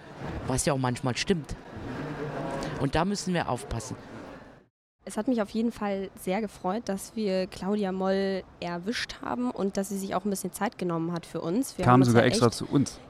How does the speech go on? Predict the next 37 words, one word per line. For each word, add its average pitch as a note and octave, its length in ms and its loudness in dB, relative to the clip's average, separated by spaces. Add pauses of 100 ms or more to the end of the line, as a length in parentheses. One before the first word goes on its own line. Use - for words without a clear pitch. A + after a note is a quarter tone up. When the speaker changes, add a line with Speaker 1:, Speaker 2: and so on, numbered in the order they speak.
Speaker 2:
Genau, F3 260 0
sie E3+ 80 -4
kam G3+ 260 -4
extra A3 360 -6
zu - 140 -6
unserem F#3 440 -2
Stand, F#3+ 640 -2
haben G#3+ 100 -4
wir F#3 140 -2
quasi F3+ 400 -4
ausgemacht, G#3 560 -2
dass A3+ 120 -4
sie G3 80 -2
mal F3 120 2
vorbeischauen F3 760 -2
soll. F3+ 340 2
Und G3+ 360 0 (420)
dann F#3 180 -2
haben F#3+ 100 0
wir G#3 80 2
ja F#3+ 220 0
auch - 160 -4
tatsächlich G3+ 640 -6
echt - 440 -8
einen G3+ 180 4
Moment A#3 560 4 (180)
lang, F#3+ 280 -2 (380)
ziemlich A3+ 340 -2
lange, F#3 300 0 (540)
uns E3+ 120 -2
unterhalten. G#3 640 0 (140)
Speaker 3:
Genau, A#2+ 160 8
ein - 340 -8
paar, A2 500 6
äh, A2+ 80 4
Themen D3 260 6
angesprochen, D#3 540 2